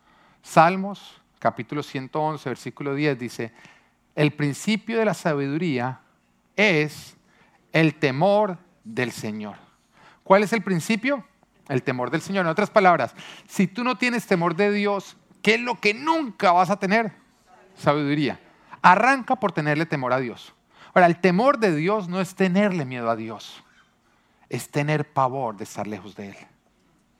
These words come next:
Te lo vuelvo a decir para aclarártelo, porque nos dicen: "Bueno, ten-, ¿tenerle temor a Dios es tenerle miedo?". No, no es tenerle miedo, porque cuando tú estás cerca de Él, tú estás seguro. Pero tú tienes un pavor de dar un paso lejos de su presencia.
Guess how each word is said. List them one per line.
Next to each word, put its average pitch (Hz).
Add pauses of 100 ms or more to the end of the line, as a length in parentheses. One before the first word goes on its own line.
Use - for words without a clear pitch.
(1200)
Te 123
lo 113
vuelvo 147
a 190
decir 185
para 180
aclarártelo, 151 (400)
porque 135
nos 151
dicen: 160
"Bueno, 180
ten-, 143
¿tenerle 143
temor 151
a 151
Dios 160
es 156
tenerle 165
miedo?". 180
No, 113
no 110
es 104
tenerle 135
miedo, 139
porque -
cuando 110
tú -
estás 143
cerca 147
de 165
Él, 175
tú 120
estás 123
seguro. 135 (500)
Pero 110
tú 120
tienes 160
un 151 (140)
pavor 117 (440)
de 117
dar 113
un 123
paso 110
lejos 127
de -
su -
presencia. 151